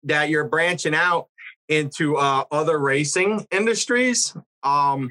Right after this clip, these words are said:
because I love that. That's kinda how I run my company, where I, I'll go to N H R A events, or I'll go to different events, and, uh, you know, I'll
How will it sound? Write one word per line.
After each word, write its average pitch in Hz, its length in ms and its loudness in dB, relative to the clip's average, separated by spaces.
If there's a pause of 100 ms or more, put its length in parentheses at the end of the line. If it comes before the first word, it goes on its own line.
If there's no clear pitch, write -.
(540)
because 160 880 0 (880)
I 156 140 0
love 147 340 0
that. 123 260 0
That's 180 520 -2
kinda 180 340 2
how 160 260 2
I 147 300 0 (240)
run 147 260 0
my 143 180 0
company, 165 500 0
where 135 400 0 (760)
I, 120 200 0
I'll 156 260 0
go 156 300 0
to 156 240 2 (600)
N 160 120 0
H 147 200 0
R 147 180 2
A 147 180 2
events, 139 420 0
or 135 60 2
I'll 135 120 0
go 156 140 2
to 170 80 0
different 147 360 0
events, 143 360 0
and, 135 140 0
uh, 127 260 2 (400)
you 139 100 -2
know, 139 100 2
I'll 127 360 0